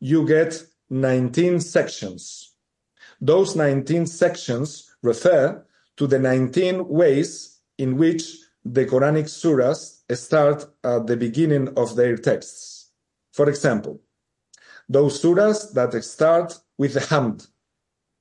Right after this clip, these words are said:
So this will be the first of the nineteen main sections, matrix sections,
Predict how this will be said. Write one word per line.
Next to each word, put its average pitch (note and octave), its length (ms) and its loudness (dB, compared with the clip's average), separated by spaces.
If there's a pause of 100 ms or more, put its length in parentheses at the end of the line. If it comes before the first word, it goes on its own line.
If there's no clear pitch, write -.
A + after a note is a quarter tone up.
(420)
So A#2+ 160 -2
this B2+ 200 -2
will C#3 120 2
be D3+ 160 2
the C3+ 140 2
first E3+ 540 0
of C3+ 140 -2
the C3 100 0
nineteen C3 720 0 (180)
main D#3+ 400 2
sections, D#3+ 760 -4 (180)
matrix C3+ 460 -2
sections, F3 720 -4